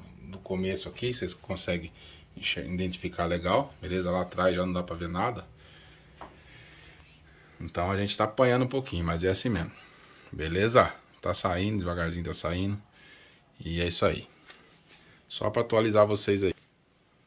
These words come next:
Beleza, pessoal? É isso aí, então. Tamo junto, o Matosinho agradece e até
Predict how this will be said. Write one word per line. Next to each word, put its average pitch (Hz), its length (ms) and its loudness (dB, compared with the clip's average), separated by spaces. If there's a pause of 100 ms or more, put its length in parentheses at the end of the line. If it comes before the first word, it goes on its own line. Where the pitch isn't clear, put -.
(320)
Beleza, 104 420 6
pessoal? 104 380 6 (160)
É 80 80 -6
isso 82 160 2
aí, 92 140 8
então. 82 320 -4
Tamo 87 260 -4
junto, 92 320 0
o 87 40 -4
Matosinho 85 360 -4
agradece 85 600 0
e 85 40 2
até 85 460 -2